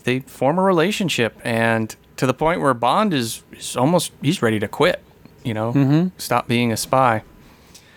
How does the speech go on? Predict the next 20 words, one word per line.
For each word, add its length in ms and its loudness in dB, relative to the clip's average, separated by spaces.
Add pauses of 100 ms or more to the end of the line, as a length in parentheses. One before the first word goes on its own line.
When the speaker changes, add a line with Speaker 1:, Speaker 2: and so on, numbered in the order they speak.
(220)
Speaker 1:
Uh, 240 2
unfortunately, 720 2
Blofeld 540 2
is 100 0
back 340 0
again, 400 4 (100)
<laughs> 120 -10
and 200 2
this 260 0
time, 480 0 (320)
who 120 2
plays 280 0
Blofeld? 640 0
Speaker 2:
<laughs> 60 -20 (720)
Oh, 120 2
Telly 340 2
Savalas. 800 0
Speaker 1:
Telly 240 4
Savalas, 580 2
who, 160 2